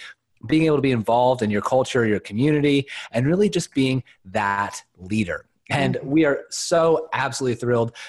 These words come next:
Speaker 1: to be walking you through what's worked for us in our businesses over the last five to ten years or so, and really how you can implement a variety of these things into your law practice in the coming weeks.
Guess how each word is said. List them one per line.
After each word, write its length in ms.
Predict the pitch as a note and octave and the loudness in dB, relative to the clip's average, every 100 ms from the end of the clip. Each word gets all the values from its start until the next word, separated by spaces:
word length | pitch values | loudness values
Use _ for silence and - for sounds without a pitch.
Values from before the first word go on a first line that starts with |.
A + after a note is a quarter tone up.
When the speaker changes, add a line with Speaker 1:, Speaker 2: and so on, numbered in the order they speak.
| - | -14
Speaker 1:
to 80 | - | -6
be 260 | A2+ A2+ G#2+ - - | 0 0 -2 -12 -2
walking 380 | A#2 C3+ C#3 | 2 2 0
you 140 | C3 B2 | 0 0
through 400 | A#2+ A#2+ A2+ A2 - | 2 2 4 2 -6
what's 300 | _ D3 D3 | _ 0 0
worked 240 | C3+ C#3 C3 | -2 -2 -2
for 260 | C#3+ A#2+ | -6 -2
us 220 | D3 D#3 - | 0 -2 0
in 80 | |
our 120 | A#2+ C3+ | 0 2
businesses 600 | C#3 C#3 C#3 D3+ D#3+ D#3 - - | 2 2 0 2 0 -2 -16 -18
over 200 | - B2 | -4 0
the 60 | C3 | 2
last 380 | A#2+ A#2 A#2+ - | 2 0 -2 -6
five 260 | A2 A#2 A2+ | -4 -4 -4
to 60 | |
ten 180 | A#2 A2+ | -4 0
years 260 | A#2 C3+ C3 | 2 2 0
or 80 | |
so, 380 | C3+ - D3+ C#3 - - | -2 0 0 -2 -12 -6
and 100 | A#2 | 0
really 200 | C#3+ D#3+ | 2 2
how 120 | C3 | 0
you 160 | B2+ B2+ | -2 -4
can 100 | A#2+ | -4
implement 500 | A#2+ A#2+ A#2+ A2 A2 _ - | -6 -6 -4 -4 -6 _ -20
a 60 | F2 | -14
variety 440 | F#2 G2+ A#2 C#3 | -6 -2 0 2
of 80 | B2+ | 0
these 240 | A2 G#2+ | 0 0
things 400 | - G#2 G2 G2 | 0 -2 -2 -4
into 220 | G2 G2+ G2 | -6 -8 -4
your 260 | G2+ D3 | 0 0
law 160 | A#2 G2+ | 2 0
practice 520 | - F#2+ - F#2+ - - - - | -2 -4 -4 -10 -10 -14 -18 -4
in 160 | B2 | -2
the 80 | A#2 | -2
coming 280 | G#2+ G#2+ G2+ | -2 -2 -2
weeks. 340 | G#2 E2 - | -2 -4 -14